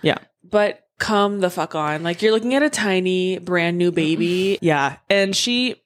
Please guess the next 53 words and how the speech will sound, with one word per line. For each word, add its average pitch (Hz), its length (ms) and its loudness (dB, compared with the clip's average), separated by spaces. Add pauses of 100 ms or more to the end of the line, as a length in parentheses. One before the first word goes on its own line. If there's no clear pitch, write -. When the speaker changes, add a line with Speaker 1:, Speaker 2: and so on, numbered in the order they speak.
(120)
Speaker 1:
is, 214 160 2
like, 220 140 2
physically 165 380 2
abusive 151 420 0
to 156 80 0
him 147 500 -2 (140)
and 156 300 2
obviously 147 440 0
verbally 123 640 0 (160)
and 151 220 0
tells 143 240 0
him 139 60 -6
horrible 117 240 -4
things. - 340 -8 (540)
Um, 165 500 2
Speaker 2:
Mm. 180 260 -10 (280)
Speaker 1:
this 214 140 2
shit 339 340 2 (300)
creeps - 300 0
me 185 60 2
the 165 100 2
fuck. - 180 -2
You 180 100 4
know 185 60 6
what 233 80 4
it 233 260 0
kinda 147 180 2
reminds 139 320 -2
me 165 80 0
of? 180 280 2
It 175 140 2
Speaker 2:
Mm. 185 40 -2
Speaker 1:
reminds 175 320 2
me 226 60 2
of 226 80 0
when 233 140 2
Khloe 151 460 2
Kardashian 160 600 0
was 151 200 -2
pregnant 151 480 -2
with 147 160 -4
True 143 600 0
and 160 160 0
was 151 140 -2
like, 151 380 0
"I'm 156 180 2
sad 143 300 2
it's 151 120 0
a 160 40 2
girl 143 300 2
because 151 300 0
I 147 120 2
know 139 440 0